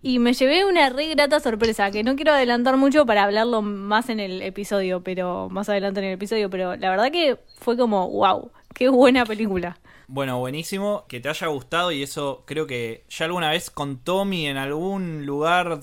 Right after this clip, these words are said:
Speaker 2: que nos hemos cruzado nos ha tocado hablar de la peli entre nosotros, y sé que a él también le gusta mucho. Yo siempre digo, en mi caso es mi película favorita de David Lynch. Eh, es una película que él saca en mil novecientos noventa, creo que después un poco vamos a poder hablar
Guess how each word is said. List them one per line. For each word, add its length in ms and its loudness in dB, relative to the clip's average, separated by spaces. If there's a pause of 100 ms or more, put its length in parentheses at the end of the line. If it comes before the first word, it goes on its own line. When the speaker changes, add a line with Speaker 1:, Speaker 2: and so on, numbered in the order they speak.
Speaker 2:
que 140 -8
nos 220 -8
hemos 180 -6
cruzado 460 -4
nos 180 -10
ha 80 -10
tocado 300 -6
hablar 200 -4
de 60 -6
la 160 -6
peli 400 -6 (140)
entre 320 -6
nosotros, 560 -4
y 40 -12
sé 180 -8
que 80 -4
a 20 -4
él 80 -6
también 180 -4
le 80 -6
gusta 240 -6
mucho. 380 -6 (400)
Yo 140 -6
siempre 280 0
digo, 320 2
en 140 -6
mi 80 -6
caso 320 -2
es 140 -4
mi 100 -4
película 420 -2
favorita 600 -6
de 120 -2
David 280 -6
Lynch. 360 -6 (420)
Eh, 420 -2
es 120 -6
una 140 -2
película 420 -2
que 120 -8
él 80 -6
saca 520 -6 (300)
en 200 -8
mil 160 -4
novecientos 540 -4
noventa, 420 -4
creo 160 -6
que 100 -6
después 360 -6
un 100 -10
poco 240 -4
vamos 300 -2
a 140 -10
poder 260 -4
hablar 400 -6